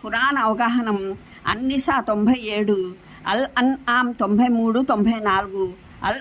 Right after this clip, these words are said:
అన్ఫాల్ యాభై, అన్-, యాభై, అన్నహల ఇరవై ఎనిమిది, ముప్పై రెండు, అల్ ముమినున్ తొంభై తొమ్మిది, వంద, యాసీన్ ఇరవై ఆరు, ఇరవై ఏడు, పాదసూచికలు ఇరవై రెండు, ఇరవై మూడు, అల్ ముమిన్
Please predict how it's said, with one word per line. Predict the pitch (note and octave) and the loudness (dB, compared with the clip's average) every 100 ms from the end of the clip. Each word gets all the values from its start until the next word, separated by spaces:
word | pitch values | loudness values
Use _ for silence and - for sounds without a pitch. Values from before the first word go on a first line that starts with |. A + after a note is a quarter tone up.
| - | -2
అన్ఫాల్ | C4 C4+ C4+ B3+ B3 | 0 0 0 -2 0
యాభై, | A3 F#3+ G#3+ B3 C4 | 0 0 2 0 0
అన్-, | G#3+ G#3+ - - F3+ | -4 -6 -16 -8 -2
యాభై, | F#3+ G#3+ A#3+ F#3+ G3+ - - - | -2 -2 -6 -6 -8 -14 -20 -8
అన్నహల | G3+ C4+ D4 D4 C#4+ B3+ G#3+ | -6 -2 0 0 -2 -6 -6
ఇరవై | A3 B3 | -6 -6
ఎనిమిది, | A#3+ A#3 G#3+ B3+ | -8 -8 -8 -6
ముప్పై | A3+ - - | -6 -6 -6
రెండు, | A3 G#3 G3 G3 F#3+ | -4 -6 -4 -4 -4
అల్ | G#3 A#3+ | -4 0
ముమినున్ | C4 C#4 C#4 C#4 A3+ - - | 2 4 4 2 0 -2 -2
తొంభై | G3+ B3 | -2 -2
తొమ్మిది, | A#3+ A#3 G#3+ G#3+ C4 | -8 -10 -8 -8 -8
వంద, | G3+ F#3+ G3+ E3+ - - - - | -6 -2 -2 -2 -6 -20 -8 -2
యాసీన్ | A3 B3 C#4 C#4 F3+ - A3 | 0 0 0 -2 -4 -4 0
ఇరవై | A3+ B3+ | 2 2
ఆరు, | - A#3 A3 C4+ - | 2 0 0 -4 -6
ఇరవై | G#3+ G#3 G#3+ | -6 -6 -6
ఏడు, | G#3 G3 G3+ F#3+ | -4 -4 -4 -4
పాదసూచికలు | G#3 G#3+ A#3+ - B3+ B3+ - A3+ - | -2 0 0 -2 -2 -2 -4 -4 -2
ఇరవై | G3+ G3+ A#3 | -2 -2 -6
రెండు, | A3 G#3 C4 C4+ | -6 -6 -8 -6
ఇరవై | G3 G3 | -6 -6
మూడు, | F3 F3 F3 - - - - - | -4 -4 -4 -8 -18 -20 -12 -6
అల్ | A3 | -4
ముమిన్ | C#4 D#4 D4+ D4 | -4 -2 0 2